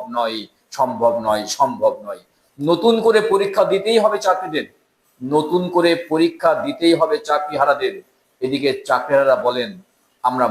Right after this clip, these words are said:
মুখ্যমন্ত্রীর সহযোগিতা চেয়েছি, চাকরি বাঁচানোর কথা বলেছি, এবার চাইবো যারা দুর্নীতির সঙ্গে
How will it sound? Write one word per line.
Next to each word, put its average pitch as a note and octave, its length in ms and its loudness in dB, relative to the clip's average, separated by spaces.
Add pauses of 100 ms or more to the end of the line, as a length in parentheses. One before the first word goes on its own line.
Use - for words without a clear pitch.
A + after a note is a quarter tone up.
মুখ্যমন্ত্রীর F3 800 -2
সহযোগিতা C3 460 0 (100)
চেয়েছি, A#2 360 -6 (540)
চাকরি D3 420 0
বাঁচানোর C#3+ 360 0
কথা B2+ 180 0 (160)
বলেছি, D#3 420 2 (500)
এবার B2+ 220 2 (180)
চাইবো B2+ 320 2 (400)
যারা B2 160 4 (200)
দুর্নীতির F#3+ 480 0
সঙ্গে F#3+ 200 0